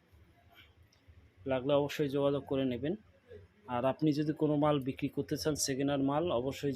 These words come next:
যোগাযোগ করবেন আমার WhatsApp নাম্বারে, সেখানে যদি পাঠিয়ে দেন অবশ্যই নেক্সট ভিডিওতে মালটি দেওয়ার চেষ্টা করব। আর ভিডিওটা একটু শেষ পর্যন্ত ভালো করে দেখে নেবেন।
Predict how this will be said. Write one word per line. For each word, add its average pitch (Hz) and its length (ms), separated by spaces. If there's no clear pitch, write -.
যোগাযোগ 131 320
করবেন 131 220
আমার 120 220
WhatsApp 117 460
নাম্বারে, 127 280
সেখানে 120 400
যদি 120 180
পাঠিয়ে 117 300
দেন 139 220
অবশ্যই 120 400
নেক্সট 117 260
ভিডিওতে 120 380
মালটি 117 320
দেওয়ার 110 300
চেষ্টা - 300
করব। 131 260
আর 113 100
ভিডিওটা 139 340
একটু 143 200
শেষ 139 140
পর্যন্ত 143 260
ভালো 135 160
করে 139 280
দেখে 123 180
নেবেন। 135 260